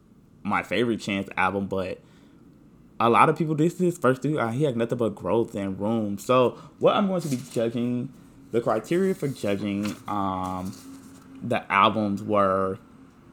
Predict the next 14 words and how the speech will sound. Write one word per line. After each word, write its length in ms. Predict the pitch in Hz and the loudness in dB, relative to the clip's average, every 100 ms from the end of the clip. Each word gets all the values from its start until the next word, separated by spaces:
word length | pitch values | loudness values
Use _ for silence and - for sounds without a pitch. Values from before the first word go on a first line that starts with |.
| - - - - | -20 -20 -20 -14
sound 400 | - 131 143 143 | 0 4 4 4
consistency, 920 | 156 156 147 - 135 - 131 123 120 | -2 0 -2 -2 -6 0 2 4 0
full 380 | - 131 135 | 2 4 6
length 180 | 131 123 | 4 2
of 100 | 113 | -2
project, 600 | - 104 107 101 95 - | 0 2 2 2 0 -2
quality 380 | - 113 117 117 | 2 4 4 2
of 100 | 107 | -2
sound, 480 | - 104 92 92 95 | -2 -4 -4 -6 -8
collaborations, 880 | - 101 110 113 107 107 - 107 98 - - - - | -2 2 4 4 2 2 -2 -4 -6 -12 -20 -18 0
radio 340 | 117 135 139 | 4 6 6
hits, 300 | 135 127 - | 6 4 4
singles, 560 | - 123 123 120 120 117 - - - - | -2 2 4 4 4 0 -20 -20 -20 -4
mood, 540 | 113 123 120 117 110 | 4 8 8 6 4